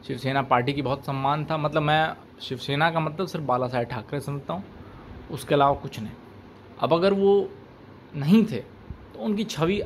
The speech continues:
आती थी कहीं ना कहीं से। छवि मतलब उनके बेटे में नहीं, लेकिन, आ, शिवसेना के नाम में, क्योंकि उन्हीं की बनाई हुई चीज़ है। अब जब से ये सब हो रहा है, तब से मुझे लग रहा है कि आज की शिवसेना,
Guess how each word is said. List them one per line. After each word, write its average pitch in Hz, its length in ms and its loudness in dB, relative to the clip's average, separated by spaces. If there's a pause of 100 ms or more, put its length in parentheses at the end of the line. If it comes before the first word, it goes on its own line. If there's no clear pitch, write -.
(120)
आती 135 280 0
थी 107 100 -10
कहीं 123 200 -2
ना 110 100 -2
कहीं 107 160 -10
से। - 120 -10 (680)
छवि 127 180 0
मतलब 147 300 0
उनके 147 180 -2
बेटे 139 300 4
में 165 80 2
नहीं, 175 180 0 (360)
लेकिन, 196 260 2 (140)
आ, 120 220 2
शिवसेना 143 460 -2
के 156 100 -2
नाम 127 380 4
में, 95 140 -8 (600)
क्योंकि 147 200 -4
उन्हीं 156 180 2
की 160 60 0
बनाई 147 240 0
हुई 139 120 -2
चीज़ 131 200 -6
है। 127 80 -8 (1000)
अब 160 120 4
जब 156 140 2
से 233 160 2
ये 233 140 2
सब 190 200 2
हो 139 200 4
रहा 110 220 4
है, 113 160 -10 (1040)
तब 170 100 6
से - 160 -2
मुझे 196 200 2
लग 170 120 2
रहा 190 140 4
है 208 40 0
कि 208 340 -6 (380)
आज 143 340 2
की 196 120 0
शिवसेना, 139 640 -6